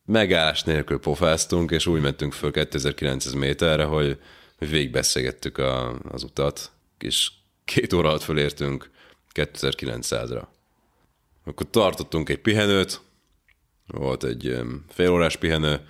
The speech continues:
és akkor mentünk tovább. <laughs> Maradék kilencszáz métert, még befejezzük, vagy nyolcszázötven métert. Hát megmondom őszintén, hogy ez az utolsó ötszáz méter az már elég nehéz volt, megterhelő volt, úgyhogy én már nem tekertem, hanem csak toltam a biciklit,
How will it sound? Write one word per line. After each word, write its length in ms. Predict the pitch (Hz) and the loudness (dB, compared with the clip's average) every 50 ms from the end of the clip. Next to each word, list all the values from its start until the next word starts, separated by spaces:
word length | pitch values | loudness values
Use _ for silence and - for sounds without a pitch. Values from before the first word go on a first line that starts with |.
| - - - - - _ _ | -20 -20 -20 -20 -20 _ _
és 80 | - - | -10 -10
akkor 220 | - - 69 65 | -6 -4 -4 -2
mentünk 340 | 62 67 65 64 - - 60 | 0 0 0 0 0 -2 -4
tovább. 480 | - - 64 58 58 52 53 55 - - - - - _ _ _ - - | -2 0 0 0 0 0 -2 -4 -8 -10 -18 -20 -20 _ _ _ -18 -10
<laughs> 320 | - - - - - _ | -6 -6 -6 -6 -10 _
Maradék 600 | - 71 71 65 67 65 65 65 64 - - - - - - - - - - - - _ _ | -2 0 2 2 2 2 2 2 0 0 -4 -10 -18 -20 -20 -20 -20 -20 -20 -20 -20 _ _
kilencszáz 460 | - 76 65 65 64 64 - 71 62 | -2 0 2 2 0 0 0 0 0
métert, 460 | 62 65 64 62 60 - 65 62 60 | 2 0 0 0 0 0 0 0 0
még 280 | - 64 64 62 64 62 | -2 -2 -2 -2 0 0
befejezzük, 580 | 62 60 - - 64 62 62 62 58 64 64 - | -2 -2 -2 -2 0 0 0 -2 -4 -6 -6 -4
vagy 100 | 64 60 | -4 -2
nyolcszázötven 640 | 62 65 65 64 - - 62 62 60 - 65 64 | -2 -2 0 0 0 -2 -2 -4 -6 -4 -4 -4
métert. 580 | 65 64 62 - - - 65 - - - - _ _ _ _ _ - - - - - - - - - - - - | -4 -4 -4 -4 -4 -6 -6 -6 -8 -10 -14 _ _ _ _ _ -20 -20 -20 -20 -20 -20 -20 -20 -20 -20 -10 -4
Hát 120 | - 85 | 0 2
megmondom 560 | 104 123 123 120 - - 110 101 101 101 101 98 | 4 4 2 2 2 2 4 4 6 6 6 6
őszintén, 640 | 104 110 107 98 - 92 85 82 78 90 85 85 | 6 6 4 4 4 2 2 2 2 2 2 4
hogy 160 | 82 82 78 78 | 4 4 4 4
ez 140 | 78 73 | 4 4
az 460 | 78 78 78 78 78 78 78 76 80 85 | 4 4 4 4 4 2 0 -2 -4 -6
utolsó 460 | 87 - 78 73 73 - - 80 76 | -4 -2 0 0 0 0 2 2 0
ötszáz 260 | 73 73 - - 67 | 0 0 -2 -2 0
méter 320 | 69 69 69 67 - 67 | 0 0 0 0 0 0
az 100 | 67 65 | 0 0
már 200 | 69 67 67 67 | 0 0 2 2
elég 180 | 69 67 64 65 | 2 2 2 0
nehéz 340 | 64 64 65 69 69 67 67 | 0 -2 0 0 0 0 0
volt, 380 | 71 78 78 76 73 - - | 0 2 2 2 0 -2 -6
megterhelő 480 | - 62 65 - 71 69 69 71 76 73 | -8 -8 -6 -4 -2 -2 0 2 2 2
volt, 240 | 73 76 73 73 - | 2 2 0 0 -2
úgyhogy 220 | - - - 64 | -6 -6 -4 -4
én 140 | 64 64 62 60 | -2 -2 -4 -4
már 160 | 67 65 65 | -4 -2 -2
nem 380 | 67 67 67 67 65 62 64 65 _ _ _ _ - - _ _ | -2 -2 -2 -4 -6 -8 -10 -14 _ _ _ _ -20 -20 _ _
tekertem, 460 | - - 71 - 78 78 76 - - 76 | -4 -4 -2 2 2 0 2 2 0 0
hanem 160 | 69 67 64 | 0 0 -2
csak 140 | 64 - - | -4 -6 -4
toltam 300 | - 78 73 73 - 82 | 0 0 0 2 2 2
a 40 | 80 | 2
biciklit, 500 | 80 82 - - 85 87 87 85 - | 2 0 0 2 2 4 2 2 0